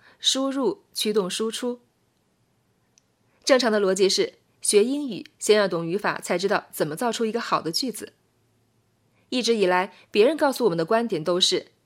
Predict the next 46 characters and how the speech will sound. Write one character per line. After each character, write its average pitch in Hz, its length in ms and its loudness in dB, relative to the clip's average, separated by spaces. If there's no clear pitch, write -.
你 185 120 -2
要 190 160 0
先 247 320 0
输 254 220 -2
入 254 60 -2
的 214 140 -2
足 170 160 -6
够 170 160 -4
多， 214 320 0
才 180 160 0
能 220 100 -2
有 233 140 -4
输 190 180 -2
出。 220 280 -4
但 254 120 2
是 247 140 4
我 190 140 6
认 202 160 4
为 190 160 4
这 214 100 0
是 214 80 -2
一 202 80 -2
种 180 160 -2
非 214 140 2
常 202 160 -2
好 - 180 -2
听 220 320 -6
却 254 160 -2
无 175 140 0
用 233 100 0
的 190 100 -2
逻 156 140 -2
辑。 - 240 -6
好 208 220 0
听 294 120 -2
是 294 180 2
因 277 180 -2
为 233 200 4
理 185 120 -2
所 165 120 -2
当 185 160 -6
然， 180 300 -4
非 311 220 -2
常 160 180 -4
正 175 180 -4
确。 - 220 -6